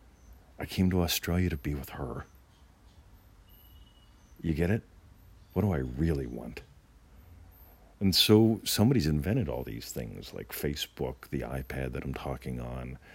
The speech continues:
Anchor, uh, that I'm podcasting with. All these things have come into existence,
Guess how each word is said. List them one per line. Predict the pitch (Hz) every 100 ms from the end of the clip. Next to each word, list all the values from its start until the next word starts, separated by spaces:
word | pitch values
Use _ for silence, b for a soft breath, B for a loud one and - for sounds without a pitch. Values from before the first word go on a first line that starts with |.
| B - 80
Anchor, | 78 - 76 69 69 - -
uh, | 65 65 -
that | 69
I'm | 69 67
podcasting | - 73 - 78 71 - 64 64
with. | 64 - - - - - -
All | 110
these | 123 104
things | - 92 87
have | - -
come | - 87
into | 80
existence, | 76 67 87 80 - 65